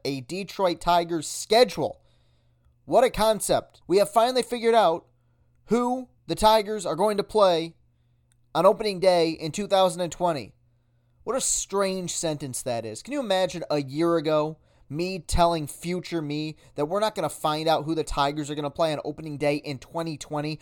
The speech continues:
until July eighth, or technically July sixth,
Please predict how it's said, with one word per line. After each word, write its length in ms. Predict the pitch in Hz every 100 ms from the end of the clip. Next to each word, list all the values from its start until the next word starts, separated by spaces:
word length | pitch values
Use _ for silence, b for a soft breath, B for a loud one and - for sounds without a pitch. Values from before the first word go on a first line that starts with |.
| B
until 300 | - 151 190
July 680 | 156 165 151 135 143 147 151 -
eighth, 420 | 135 135 165 - - _ _ _
or 60 | 123
technically 340 | 170 147 143
July 260 | 131 143 135
sixth, 680 | 127 - 165 147 - - -